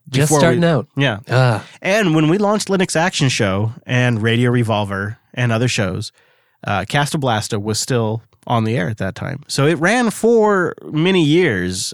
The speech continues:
Speaker 2: of our origin. So I think it's kind of fun now that
Speaker 1: That's
Speaker 2: we
Speaker 1: very
Speaker 2: are
Speaker 1: fitting.
Speaker 2: part of Linux Academy, and we've gone through all of these evolutions over the years,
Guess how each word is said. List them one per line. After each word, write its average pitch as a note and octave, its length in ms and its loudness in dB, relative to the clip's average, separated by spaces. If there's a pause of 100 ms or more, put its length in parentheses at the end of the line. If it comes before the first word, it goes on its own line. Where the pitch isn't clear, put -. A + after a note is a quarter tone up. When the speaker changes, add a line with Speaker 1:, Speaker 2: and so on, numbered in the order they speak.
Speaker 2:
of A#2 180 0
our A2 160 0
origin. G#2 460 0
So A2+ 300 0 (420)
I D3 80 0
think A3 140 2
it's - 80 -2
kind F#3+ 160 0
of - 40 -4
fun E3+ 280 2
now D3+ 120 4
that A#2 140 2
Speaker 1:
That's D3 60 0
Speaker 2:
we C#3+ 100 4
Speaker 1:
very B2+ 220 4
Speaker 2:
are B2+ 40 2
Speaker 1:
fitting. G#2 400 -2 (120)
Speaker 2:
part D3 260 2
of C#3 60 0
Linux D3 280 2
Academy, C3+ 640 0
and A#2+ 120 -4
we've A2 140 -4
gone B2+ 180 0
through A#2+ 120 0
all B2 240 4
of C#3 80 2
these C3+ 220 2
evolutions B2 640 2
over A#2+ 180 0
the A#2 100 -2
years, G#2+ 580 -2